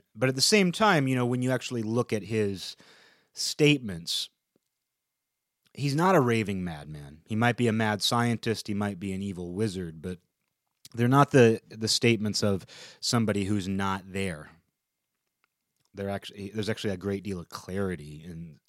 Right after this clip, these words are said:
some of what he said, including since his arrest. I had read a, a book about Timothy McVeigh many years ago, and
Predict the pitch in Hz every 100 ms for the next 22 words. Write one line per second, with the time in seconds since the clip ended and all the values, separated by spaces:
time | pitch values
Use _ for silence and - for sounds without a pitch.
0 | _ - 92 90 85 - 82 - - 107
1 | 90 92 104 - 151 127 - - 113 110
2 | 92 90 82 98 90 - - - - -
3 | - - - _ - 101 95 104 101 95
4 | 87 87 95 82 98 98 92 90 - 104
5 | 95 92 87 82 87 92 92 90 87 87
6 | 87 90 90 85 87 82 85 85 80